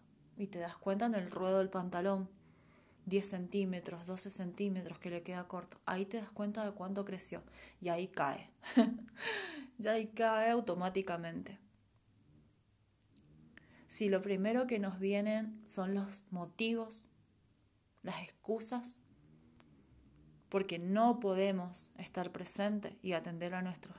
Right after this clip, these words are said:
niños, a nuestros hijos, como realmente ellos necesitan, en vez de tener el pensamiento, "¿cómo podríamos hacer para poder estar más y mejor con ellos?". Es porque en realidad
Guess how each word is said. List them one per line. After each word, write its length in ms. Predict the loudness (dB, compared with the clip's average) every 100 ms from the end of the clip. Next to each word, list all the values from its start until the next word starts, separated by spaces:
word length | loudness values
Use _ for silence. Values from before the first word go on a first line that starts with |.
| -6
niños, 680 | 0 2 2 0 -6 -12 -14 _
a 100 | -6
nuestros 380 | -6 -6 -8 -6
hijos, 460 | -6 -6 -8 -10 -14 -20 -20 -18 -14
como 280 | -4 -2 0
realmente 500 | 0 0 2 0 2
ellos 200 | 2 2
necesitan, 640 | 0 -2 -4 -6 -4 -4
en 140 | -4 -4
vez 120 | -4
de 80 | -4
tener 260 | -4 -4
el 80 | -4
pensamiento, 640 | -4 -4 -4 -2 -2 -2 -4 -8 -16 -4
"¿cómo 360 | 2 4 4 2
podríamos 560 | 2 4 6 8 6 4 -10 -10
hacer 600 | -6 -4 0 2 2 2
para 320 | 2 4 4 2
poder 300 | 0 2 0
estar 400 | -4 0 0 2
más 240 | 0 0
y 80 | 0
mejor 360 | -2 -2 -6
con 180 | -2 -2
ellos?". 420 | -2 -4 -8 -16 -18 -20 -20 -20 -20 -20 _ _ _ _ -10
Es 140 | -10
porque 320 | -4 -4 -4
en 120 | -6 -4
realidad 480 | -4 -2 -2 -2